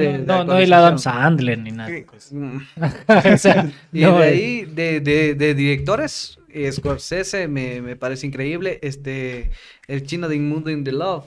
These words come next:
Speaker 1: ¿cómo se llama este man? War, War, War Conjin. Bueno, un chino también me parece increíble que escribe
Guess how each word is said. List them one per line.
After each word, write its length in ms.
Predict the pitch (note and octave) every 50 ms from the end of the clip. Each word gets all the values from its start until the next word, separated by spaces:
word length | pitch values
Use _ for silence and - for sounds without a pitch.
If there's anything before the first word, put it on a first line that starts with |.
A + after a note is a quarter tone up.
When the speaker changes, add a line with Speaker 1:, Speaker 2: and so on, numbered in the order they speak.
| _ _
Speaker 1:
¿cómo 220 | - - - -
se 160 | D#3+ - - -
llama 160 | - - E3
este 180 | - - E3
man? 220 | D#3+ D#3+ D#3+ D#3+ D#3
War, 260 | C#3+ D3+ D#3+ D#3+ D3+ D#3 - - _ _ _ _ _ _ _ _ _ _ -
War, 500 | F3+ F#3+ F#3 F#3+ F#3+ G3 F#3+ F#3+ F3+ _ _ _
War 480 | _ - - F2 - A2+ A2+ A#2+ A#2+ A#2 _ _ -
Conjin. 600 | - F3+ F3+ F3+ F#3 F3+ E3+ D#3+ D#3+ D#3+ F3+ E3+
Bueno, 260 | E3 E3 F#3 F3+ E3+ D#3+ E3
un 380 | F3 F3+ F#3 E3+ D3 C3+ B2+ -
chino 380 | - - D3+ E3 E3+ E3 D3
también 280 | - C#3 C#3+ C#3+ D3+ D3+
me 120 | C#3+ C#3
parece 260 | C#3 C#3 C#3 C3+ C3+
increíble 560 | C#3+ C3+ C#3 C3+ C3+ D3+ E3+ F3 F#3+ F3+ D3+ -
que 240 | - B2+ B2 B2
escribe 720 | A#2+ A#2+ - C3+ C3+ C3+ C3 B2+ B2 A#2 A2 G#2+ G2+ C3